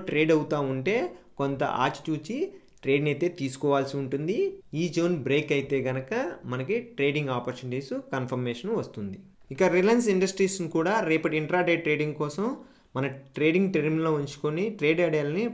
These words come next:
ప్రెడిక్ట్ చేయడానికి ట్రై చేద్దాము. ఈ రోజు ఈ స్టాక్ లో ఒక మంచి మూవ్‌మెంట్ ని అయితే మనం గమనించడం జరిగింది. ఇక రేపటి ట్రేడ్ ఐడియాలను గమనించినట్లయితే అప్ సైడ్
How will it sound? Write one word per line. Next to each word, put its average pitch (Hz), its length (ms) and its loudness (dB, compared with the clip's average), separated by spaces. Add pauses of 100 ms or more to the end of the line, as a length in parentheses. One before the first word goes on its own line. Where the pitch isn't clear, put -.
ప్రెడిక్ట్ 135 320 -2
చేయడానికి 143 360 -4
ట్రై 127 180 -2
చేద్దాము. 135 420 -4 (420)
ఈ 175 100 4
రోజు 208 240 6
ఈ - 80 0
స్టాక్ 175 300 6
లో 240 120 8
ఒక 156 100 -2 (120)
మంచి 165 280 0
మూవ్‌మెంట్ 170 320 0
ని 156 80 4
అయితే 160 140 -2 (120)
మనం 160 140 0 (140)
గమనించడం 156 500 0 (140)
జరిగింది. 143 440 0 (380)
ఇక 185 180 4
రేపటి 170 300 4 (100)
ట్రేడ్ 190 280 6
ఐడియాలను 185 340 4
గమనించినట్లయితే 156 840 0 (180)
అప్ 131 180 -2
సైడ్ 196 160 8